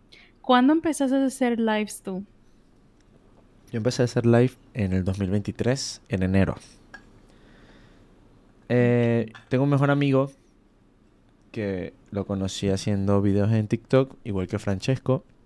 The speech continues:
Speaker 2: igual que a Johnny. Los conocí a ellos tres el mismo día, el veintitrés de diciembre del dos mil veintidós. Del dos mil veintiuno, perdón. Dos mil veintiuno o dos mil veinte, no me acuerdo muy bien. <laughs>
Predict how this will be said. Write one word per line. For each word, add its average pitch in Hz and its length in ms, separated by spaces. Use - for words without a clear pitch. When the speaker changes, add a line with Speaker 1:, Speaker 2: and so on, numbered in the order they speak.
Speaker 2:
igual 92 340
que 107 100
a 101 100
Johnny. 127 380
Los 104 100
conocí 113 500
a 120 60
ellos 123 220
tres 127 200
el 120 120
mismo 113 260
día, 131 320
el 104 200
veintitrés 107 520
de 131 100
diciembre 98 600
del 92 160
dos 92 160
mil 92 160
veintidós. 92 600
Del 104 120
dos 98 140
mil 107 220
veintiuno, 110 640
perdón. 90 320
Dos - 720
mil 101 140
veintiuno 117 500
o 107 60
dos 104 100
mil 120 120
veinte, 135 260
no 131 80
me 143 80
acuerdo 151 240
muy 143 140
bien. 107 200
<laughs> 101 260